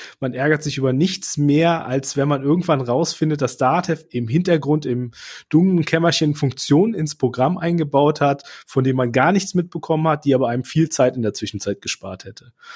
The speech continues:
Und da wollen wir es einfach mal so aufbereiten, dass wir halt schauen, quartalsmäßig, welche Neuerungen hat's gegeben in Datev Rechnungswesen oder Datev Unternehmen Online,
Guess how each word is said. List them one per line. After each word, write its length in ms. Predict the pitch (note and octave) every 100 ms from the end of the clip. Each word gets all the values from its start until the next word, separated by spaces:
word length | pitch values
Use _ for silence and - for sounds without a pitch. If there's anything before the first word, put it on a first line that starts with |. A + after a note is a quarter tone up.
| - -
Und 160 | - A2
da 200 | A2+ D#3+
wollen 120 | F3
wir 40 | E3+
es 100 | C3
einfach 180 | C#3+
mal 120 | D3 C3+
so 140 | B2+
aufbereiten, 600 | A2+ G3+ - D#3+ D3 D#3
dass 160 | C3+ -
wir 80 |
halt 160 | B2 A2+
schauen, 400 | - B2 C#3+ D3+
quartalsmäßig, 880 | D3 B2+ - C3 - D3 C#3+ C#3 C#3
welche 240 | B2+ B2 A#2+
Neuerungen 380 | A#2 D#3 F3+ D#3+
hat's 140 | D#3
gegeben 340 | D#3+ C#3+ C#3 C#3
in 60 |
Datev 360 | C3 A#2 B2 -
Rechnungswesen 640 | F#3 G3+ F#3 - D3+ D3+
oder 160 | C3 B2+
Datev 320 | A2+ A2 -
Unternehmen 380 | B2 A#2 A2 G#2+
Online, 460 | C#3+ D#3 C#3 C#3+